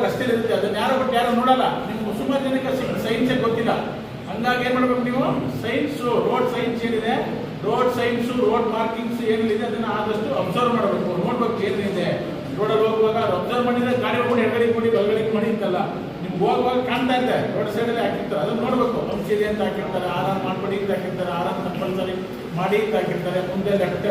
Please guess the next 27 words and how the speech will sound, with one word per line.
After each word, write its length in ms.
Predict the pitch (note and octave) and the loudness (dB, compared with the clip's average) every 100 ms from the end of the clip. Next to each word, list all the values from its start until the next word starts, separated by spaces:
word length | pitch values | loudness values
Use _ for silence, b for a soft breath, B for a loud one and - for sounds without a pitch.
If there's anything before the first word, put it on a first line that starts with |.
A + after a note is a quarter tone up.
| F3 | 0
ಎಡಗಡೆ 280 | F3 - G#3 - | 0 0 0 2
ತಿರ್ಗೋದು, 340 | - F#3 F3 E3+ | 0 0 0 0
ಬಲಗಡೆ 280 | F3 G3 G3+ G3 | 0 0 0 0
ತಿರ್ಗೋದು, 340 | F#3+ F#3 F3 E3+ | 0 0 -2 -2
ಸ್ಟ್ರೈಟ್ 260 | G3 G3+ G3+ | 0 0 0
ಆಗೋದು, 320 | G3+ - - - | 0 0 0 0
ಪ್ರತಿಯೊಂದು 440 | - B3+ B3+ C4 B3+ A#3 | 0 0 2 4 2 0
ಸೈನ್ 220 | A#3+ A#3 C#4 - - - - - | -2 0 0 0 -4 -6 -4 -2
ಪ್ರತಿ 200 | A3 - | 0 0
ರೋಡಲ್ಲಿ 240 | A#3+ B3 A3+ | 0 2 2
ಹಾಕಿರ್ತಾರೆ. 420 | G#3+ A3+ G3 - - | 0 -2 -4 -4 -4
ಅದನ್ನ 220 | F#3+ A3+ A#3+ A3+ | -4 -2 -2 -2
ಸೈನ್ಸ್ 260 | C4 B3+ A#3 | 0 0 0
ಎಲ್ಲಾನು 280 | A#3 A#3 C4+ C4 - - - - F#3+ | 0 2 0 0 -4 -6 -8 -4 2
ಫಾಲೋ 180 | A3 A#3 | 4 4
ಮಾಡ್ಬೇಕು. 340 | A3+ G3+ - - - - - - - - - | 2 2 0 -4 -6 -8 -10 -12 -14 -12 -4
ವಾ-, 180 | G3 G3 G3 | 0 4 4
ವಾಹನಗಳು 460 | - - B3 A#3+ A3+ | 2 0 0 2 0
ಯಾವುದೇ 300 | - - - - - - - - - - - - - - - - - - - - - - F3+ | 2 2 2 2 -2 -4 -6 -6 -8 -8 -10 -10 -12 -12 -12 -12 -12 -12 -12 -12 -10 -6 -4
ಮದ್ಯಪಾನ 420 | A3+ B3 B3 A#3 A3 | 0 2 2 2 2
ಎಣ್ಣೆ 140 | A#3 B3 | 0 0
ಹೊಡೆದು 220 | C4 C#4+ G#3+ | 2 2 4
ಓಡಿಸ್ಬಾರ್ದು. 440 | A#3 - A#3+ G3 - - - - - - G3 | 2 2 0 0 -2 -4 -8 -10 -12 -12 -8
ಆಮೇಲೆ 220 | A#3 A3+ | -4 -2
ಮೊಬೈಲ್ 240 | G#3 C4+ C#4 | 4 6 6
ಯೂಸ್ 140 | C4+ B3 | 4 2
ಮಾಡೋದು 280 | B3 G#3 | 2 2